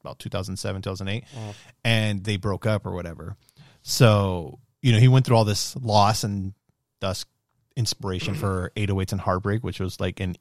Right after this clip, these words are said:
Speaker 1: emo rap, electropop synth type of album. I liked it. I actually liked the, the album. It was dope. Um, since then, he's made a lot of songs and albums, but I've only liked a f-, handful of his songs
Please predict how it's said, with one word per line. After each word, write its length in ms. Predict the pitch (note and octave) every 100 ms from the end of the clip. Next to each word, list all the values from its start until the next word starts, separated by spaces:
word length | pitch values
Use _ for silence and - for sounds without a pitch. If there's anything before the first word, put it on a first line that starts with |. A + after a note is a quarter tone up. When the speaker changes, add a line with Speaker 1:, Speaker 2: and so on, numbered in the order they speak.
| G#2+
Speaker 1:
emo 380 | G#2+ G2 F#2+
rap, 460 | F#2 F#2 F#2 F#2+ - - - - -
electropop 720 | G2+ G2+ - G#2+ G2 G#2+ F#2
synth 360 | - - G2
type 220 | - G2+ G2+
of 360 | F#2 F#2 F#2+ -
album. 360 | - F#2+ G2+ A2+
I 160 | G3 A3
liked 300 | C3 G2+ -
it. 100 | F#2
I 120 | C#3
actually 240 | C#3 - G2
liked 240 | G2 F#2
the, 200 | F#2 F#2 -
the 80 |
album. 260 | F#2+ F#2 F#2
It 60 | G#2
was 140 | G2
dope. 260 | G2 F2+ - _ _ - - -
Um, 200 | C3 A#2
since 340 | - G3 A#3+ -
then, 140 | C#3+
he's 140 | D3+
made 200 | A3+ A3+
a 40 | F3+
lot 200 | D#3+ B2
of 160 | G#2
songs 640 | - D#3 A3+ E3+ A#2 A2+ A#2
and 200 | G#2+ G2
albums, 560 | C3+ G3+ C3 A2 G#2+
but 300 | G#2+ G#2+ G2+ - - - -
I've 100 | G#3+
only 140 | G3
liked 220 | A#2 C3
a 60 | G#2+
f-, 180 | - -
handful 480 | - G#2+ A2+ C#3+ C#3
of 80 |
his 140 | D3 D3
songs 400 | D#3 D#3+ D#3+